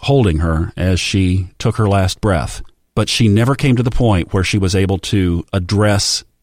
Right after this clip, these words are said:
the very issue and the very topic of this website.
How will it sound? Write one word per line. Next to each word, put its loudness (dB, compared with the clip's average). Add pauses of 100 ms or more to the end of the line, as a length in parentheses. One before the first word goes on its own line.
(140)
the 2
very 0
issue 0
and 0
the -2
very 0
topic -2
of -4
this -2
website. -4